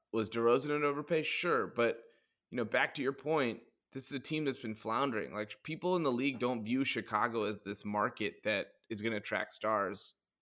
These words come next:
that's commensurate to the size of the city or the size of the T V market or the, the, the passion of the fans. It's just not thought of like that because they haven't proven that out really since the Rose Butler days, you know? And so,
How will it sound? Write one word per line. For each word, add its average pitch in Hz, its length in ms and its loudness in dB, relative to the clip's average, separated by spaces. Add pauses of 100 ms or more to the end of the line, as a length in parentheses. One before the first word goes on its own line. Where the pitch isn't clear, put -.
(340)
that's 107 200 -2
commensurate 110 560 -2
to 98 80 -14
the 101 100 -6
size 104 380 -2
of 107 80 -4
the 101 100 -4
city 107 380 0
or 92 100 -2
the 98 80 -10
size 110 400 -2
of 101 80 -8
the 104 80 -8
T 113 260 -6
V 110 420 -4 (160)
market 113 360 -2
or 101 80 -2
the, 104 160 -6 (120)
the, 110 240 -2
the 107 60 -14
passion 110 440 2
of 104 80 -2
the 101 80 -6
fans. 117 340 -2
It's 107 100 -10
just 156 180 -4
not 165 220 2
thought 120 220 4
of 135 120 0
like 98 220 -4
that - 240 -6
because 131 340 0 (340)
they 131 100 2
haven't 165 340 2
proven 165 360 0
that 131 200 2
out 160 240 2
really 131 260 4
since 131 260 -6
the 113 120 -2
Rose 117 420 4
Butler 120 420 2
days, 57 420 -8
you 110 80 -2
know? 110 320 0 (420)
And 117 180 2
so, 117 640 4